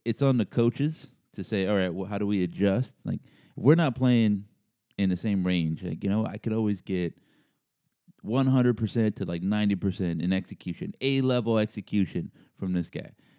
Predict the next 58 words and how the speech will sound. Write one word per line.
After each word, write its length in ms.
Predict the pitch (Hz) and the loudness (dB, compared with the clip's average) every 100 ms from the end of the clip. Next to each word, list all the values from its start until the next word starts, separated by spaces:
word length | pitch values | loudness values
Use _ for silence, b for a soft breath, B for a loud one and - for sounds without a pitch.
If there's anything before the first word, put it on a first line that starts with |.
| - | -8
And 100 | 90 | -4
then 160 | 90 | 0
you 100 | 92 90 | 0 0
come 200 | 127 113 | 0 0
out 180 | 104 | -2
there 180 | 107 98 | 0 0
and 80 | 92 | 0
you're 80 | 90 | -2
just 140 | 82 | -6
like, 200 | 85 82 | -10 -10
"Man, 200 | - 98 | -8 -4
it's, 180 | 95 95 | -4 -4
like, 140 | 104 85 | -8 -4
ranging 440 | 101 113 107 107 | 0 2 2 0
from, 200 | 101 90 | 0 0
like, 180 | 85 80 | 0 0
low, 360 | 90 90 101 110 | -2 0 2 2
like, 220 | 92 82 | 0 -2
an 80 | 85 | -4
A 200 | 92 127 | 0 0
minus 440 | 127 117 131 147 110 | 2 2 4 2 0
to, 120 | 101 | -2
like, 180 | 92 92 | -2 -4
a 80 | 87 | -8
B 560 | 87 98 98 95 90 - - | -4 -2 0 0 -2 -6 -4
to 100 | 101 | -4
B 240 | 80 107 98 | 0 0 0
minus." 400 | 87 85 - - | -2 -4 -12 -18
Very 320 | 87 117 123 | -6 -4 -4
B 300 | 98 110 110 | 0 0 2
level, 300 | 104 95 - - | 2 0 -4 -8
you 160 | 101 85 | -6 -4
know, 80 | |
thing. 240 | 80 82 73 b b b b b _ - | -4 -6 -8 b b b b b _ -2
Am 120 | 110 | 0
I 80 | 131 | 0
gonna 180 | 147 120 | 0 0
ask 280 | 113 123 - | 0 0 -2
him 200 | 135 127 | -4 -2
to 260 | 107 95 90 - _ _ _ - | 0 0 0 -8 _ _ _ -8
execute 420 | 104 - - 117 | -6 -6 -4 -4
at 60 | 107 | -2
the 100 | 104 | -4
highest 240 | 101 110 | -4 -4
level 220 | 107 113 | -8 -8
all 80 | 113 | -10
the 80 | 110 | -8
time? 240 | 127 135 - | -8 -10 -8
Yeah, 200 | 135 147 | -2 0
you 120 | 143 | 0
can 160 | - 101 | 0 2
maybe 240 | 113 113 | 2 2
do 160 | 95 107 | 4 4
that, 280 | 107 104 98 | 6 2 0
set 180 | 104 95 | -6 -6
expectations 680 | - 95 - 98 95 95 90 | -8 -10 -6 -8 -6 -8 -6
or 20 | |
whatever. 360 | 90 90 87 | -6 -6 -8